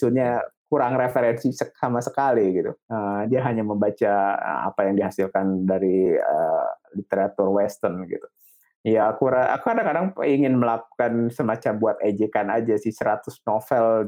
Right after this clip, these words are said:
Speaker 2: dunia yang perlu kita baca dan isinya
Speaker 1: <laughs>
Speaker 2: seratus-seratusnya ya penulis-penulis
Speaker 1: Banyak ya.
Speaker 2: Asia aja <laughs> semacam ejekan buat,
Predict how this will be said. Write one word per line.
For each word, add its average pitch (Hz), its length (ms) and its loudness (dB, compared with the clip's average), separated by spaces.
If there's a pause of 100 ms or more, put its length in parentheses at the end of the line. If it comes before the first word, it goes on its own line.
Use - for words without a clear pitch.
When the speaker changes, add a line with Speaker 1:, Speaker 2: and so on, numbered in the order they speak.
Speaker 2:
dunia 117 560 2
yang 107 320 -2 (160)
perlu 143 320 0
kita 120 240 0
baca 120 320 2
dan 110 240 0
isinya 120 480 2
Speaker 1:
<laughs> 110 80 -2
Speaker 2:
seratus-seratusnya 117 880 0
ya 110 120 2 (120)
penulis-penulis 117 560 0
Speaker 1:
Banyak 101 180 0 (100)
ya. 113 120 4
Speaker 2:
Asia - 0 - (160)
aja 127 240 2 (400)
<laughs> 202 460 -2
semacam 139 380 0 (120)
ejekan 127 480 2
buat, 117 160 2